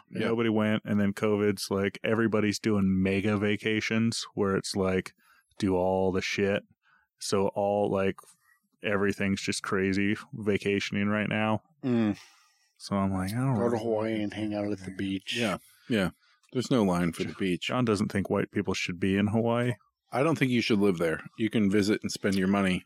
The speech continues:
Speaker 1: and then get
Speaker 3: Speaking
Speaker 1: the fuck
Speaker 3: of
Speaker 1: out.
Speaker 3: which,
Speaker 1: Yeah.
Speaker 3: Mormons. Lots
Speaker 1: Uh-huh.
Speaker 3: of Mormons in Hawaii.
Speaker 1: There's a lot of Mormons in Tonga. They have, like,
Speaker 3: That
Speaker 1: a
Speaker 3: too.
Speaker 1: huge presence i-, with
Speaker 3: That
Speaker 1: Pacific
Speaker 3: too.
Speaker 1: Islanders for some reason.
Speaker 3: They do.
Speaker 2: They got their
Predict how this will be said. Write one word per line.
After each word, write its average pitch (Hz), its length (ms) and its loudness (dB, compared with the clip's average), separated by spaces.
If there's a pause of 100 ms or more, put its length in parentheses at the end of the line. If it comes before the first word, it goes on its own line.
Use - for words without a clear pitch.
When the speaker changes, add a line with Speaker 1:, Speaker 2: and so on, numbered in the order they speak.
(120)
Speaker 1:
and 101 140 0
then 95 100 0
get 101 220 -4
Speaker 3:
Speaking 233 300 -2
Speaker 1:
the - 60 2
fuck - 80 0
Speaker 3:
of - 80 -2
Speaker 1:
out. 165 80 0
Speaker 3:
which, - 680 -6 (100)
Speaker 1:
Yeah. 90 200 -2
Speaker 3:
Mormons. 117 720 -4 (120)
Lots 127 260 0
Speaker 1:
Uh-huh. 151 120 4
Speaker 3:
of 196 40 4
Mormons 175 440 -2
in 151 60 -2
Hawaii. 131 520 0 (100)
Speaker 1:
There's 113 200 0
a 107 60 2
lot 147 260 2
of 214 60 4
Mormons 123 420 4
in 95 260 2
Tonga. 131 760 2 (440)
They 113 100 -2
have, 117 140 4
like, 123 140 0
Speaker 3:
That 190 80 -2
Speaker 1:
a 107 40 -8
Speaker 3:
too. 180 220 0
Speaker 1:
huge 180 360 0
presence 117 600 2 (100)
i-, 104 80 -4 (120)
with 101 200 0
Speaker 3:
That 147 120 -4
Speaker 1:
Pacific 117 320 0
Speaker 3:
too. 110 60 0
Speaker 1:
Islanders 98 520 2
for - 140 -6
some - 360 -6
reason. - 240 -4
Speaker 3:
They 127 140 2
do. 135 400 0
Speaker 2:
They 101 80 0
got 101 160 -2
their 87 160 -4